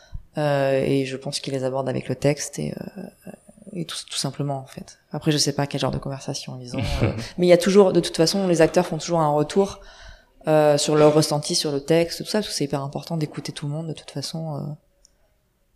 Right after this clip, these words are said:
Speaker 1: pour améliorer le texte.
Speaker 2: Hmm. Le, une saison, ça s'écrit en combien de temps ?
Speaker 1: Alors, je crois que c'était, euh, il y avait un an et demi entre chaque saison,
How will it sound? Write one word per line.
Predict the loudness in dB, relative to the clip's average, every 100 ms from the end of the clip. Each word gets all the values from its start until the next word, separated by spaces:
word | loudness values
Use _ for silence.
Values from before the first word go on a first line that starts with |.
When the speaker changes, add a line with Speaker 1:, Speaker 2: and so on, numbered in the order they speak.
| _ -6
Speaker 1:
pour | -4
améliorer | -4 -6 -6
le | -8
texte. | -10 -10 -12 -16 -14
Speaker 2:
Hmm. | -12 -14 -18 _ _ _ _ _ _ -20 -20 _
Le, | 4 6 8 6 6 4 2 2 0
une | 2
saison, | 2 2 2
ça | 0
s'écrit | -2 0
en | -2
combien | -2 -6
de | -4
temps ? | -4 -6 -12 _ _ _ -20 _ _
Speaker 1:
Alors, | 2 2
je |
crois | 4
que | 2
c'était, | 2 4 6
euh, | 8 8 6 6 4 0 -4 -8 -10 _ _ _
il | 4
y | 8
avait | 10 10
un | 8 8
an |
et | 8
demi | 8 8 6
entre | 2 0
chaque | 0 0
saison, | -2 -2 0 -2